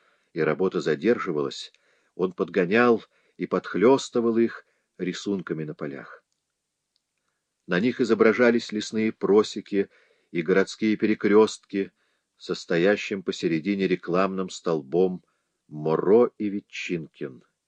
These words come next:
сеялки, молотилки. Статьи и стихотворения были на одну тему,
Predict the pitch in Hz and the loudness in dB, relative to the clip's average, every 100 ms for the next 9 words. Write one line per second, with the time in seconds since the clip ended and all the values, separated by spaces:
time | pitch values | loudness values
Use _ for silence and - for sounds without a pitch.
0 | _ - - - 101 117 117 - - 110 | _ -20 -10 2 4 4 0 -6 -6 -6
1 | 104 _ _ _ 76 82 87 - 76 65 | -6 _ _ _ -10 -6 -6 -8 -12 -12
2 | _ - - _ _ _ _ _ _ _ | _ -20 -20 _ _ _ _ _ _ _
3 | _ _ _ _ _ - - 113 110 135 | _ _ _ _ _ -18 -2 -2 0 4
4 | 165 143 139 - - - 104 113 170 165 | 4 4 0 -4 -14 -6 0 6 6 6
5 | 151 117 120 147 143 117 120 107 131 147 | 2 2 4 4 4 4 0 0 -2 -2
6 | - 113 92 71 | 0 0 0 -6